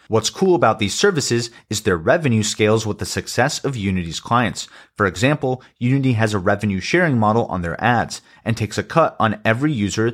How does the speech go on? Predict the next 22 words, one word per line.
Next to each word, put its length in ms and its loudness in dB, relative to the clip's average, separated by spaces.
that 140 -2
goes 220 0
on 200 2
to 120 -6
install 420 -2
a 60 -8
game. 440 -6
Unity's 500 0
Operate 380 2
solutions 400 -4
are 120 -4
filled 480 -2
with 120 -14
services 520 -2
like 220 -4
this 240 0
across 360 0
the 140 -4
entire 480 0
spectrum 480 -4
for 140 -8
gaming. 480 -4